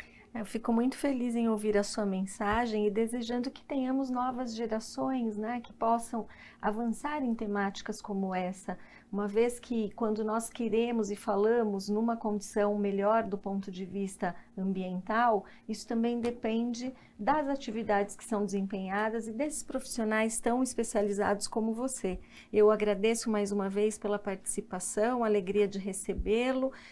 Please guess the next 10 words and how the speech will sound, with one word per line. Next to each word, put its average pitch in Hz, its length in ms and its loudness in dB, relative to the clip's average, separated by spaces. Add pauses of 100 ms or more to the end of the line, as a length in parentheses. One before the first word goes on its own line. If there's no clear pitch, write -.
de 202 180 4
ouvir, 208 600 6
de 226 160 2
aprender 233 800 2
com 214 160 -2
você, 214 580 0 (100)
né? 285 280 -2 (320)
Desejando 262 580 2
que 277 100 -8
ter, 247 460 0